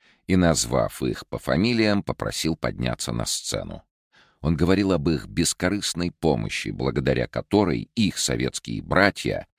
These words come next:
никого не боясь, могут теперь ходить в Божий храм и отдавать дань Всевышнему.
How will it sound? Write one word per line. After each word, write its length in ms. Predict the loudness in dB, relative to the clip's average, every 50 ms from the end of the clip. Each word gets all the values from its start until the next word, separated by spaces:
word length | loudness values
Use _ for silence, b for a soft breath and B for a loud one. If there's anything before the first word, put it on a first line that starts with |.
| b b b b b b
никого 520 | 4 6 6 6 6 4 2 4 4 0
не 120 | -2 -2 0
боясь, 460 | 4 4 4 6 4 2 2 0 2
могут 380 | 4 4 4 6 4 2 0
теперь 260 | -2 -8 0 0 0 0
ходить 440 | 0 -2 -2 0 2 0 0 -2
в 100 | -6 -10
Божий 420 | 0 4 4 4 4 2 -2 -4 -6
храм 500 | -6 -8 -6 0 0 0 0 0 -4 -8 b b b b b
и 60 | -2 -2
отдавать 680 | -2 -2 -2 -4 -4 0 2 4 2 2 2 -4 -8
дань 300 | -2 -2 0 0 0 -4 -4
Всевышнему. 800 | -4 -4 -2 -2 -2 -4 -6 -8 -6 -6 -8 -8 -8 -10 -12